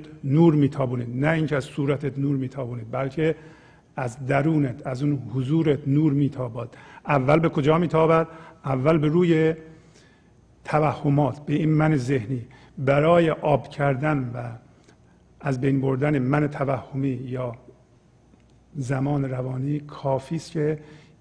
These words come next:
این حضور یا شنونده به وجود آمده، این، این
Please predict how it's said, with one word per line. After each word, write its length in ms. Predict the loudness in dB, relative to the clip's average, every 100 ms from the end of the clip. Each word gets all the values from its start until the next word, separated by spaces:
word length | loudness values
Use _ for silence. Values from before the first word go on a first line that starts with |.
| -4
این 200 | -2 -2
حضور 540 | -4 -6 -4 -4 -4
یا 180 | -4 -8
شنونده 600 | -8 -6 -6 -4 -4 -4
به 100 | -4
وجود 440 | -8 -12 -12 -14 -14
آمده، 340 | -8 -8 -6
این، 260 | -6 -4 -6 -10 -20 -20 _ _ _ _ _ _ _ _
این 300 | -8 -6 -6